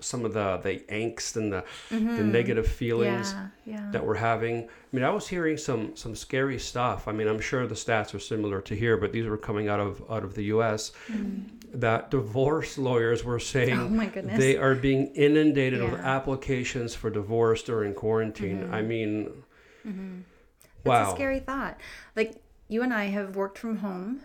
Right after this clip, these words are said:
Speaker 2: probably since, um, when would it have been? About ninety-five, ninety-six,
Speaker 1: Is that
Speaker 2: somewhere
Speaker 1: when
Speaker 2: in
Speaker 1: it
Speaker 2: there.
Speaker 1: was?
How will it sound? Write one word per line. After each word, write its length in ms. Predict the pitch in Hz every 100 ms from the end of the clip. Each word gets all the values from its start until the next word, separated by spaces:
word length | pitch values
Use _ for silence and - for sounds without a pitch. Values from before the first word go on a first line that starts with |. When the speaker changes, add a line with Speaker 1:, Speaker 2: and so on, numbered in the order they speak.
| -
Speaker 2:
probably 520 | - 190 196 190 196 196
since, 680 | - 190 190 190 - -
um, 600 | - 190 190 190 190 190 -
when 160 | 220 208
would 120 | 196
it 120 | 185
have 140 | 185 180
been? 160 | 180
About 240 | 185 185 -
ninety-five, 1400 | 190 190 196 202 196 196 202 202 - _ 202 196 220 330 - - _ -
ninety-six, 600 | 214 208 214 240 294 -
Speaker 1:
Is 60 |
that 60 | -
Speaker 2:
somewhere 180 | - -
Speaker 1:
when 120 | 101
Speaker 2:
in 80 | 104
Speaker 1:
it 40 |
Speaker 2:
there. 120 | 113 123
Speaker 1:
was? 320 | 139 -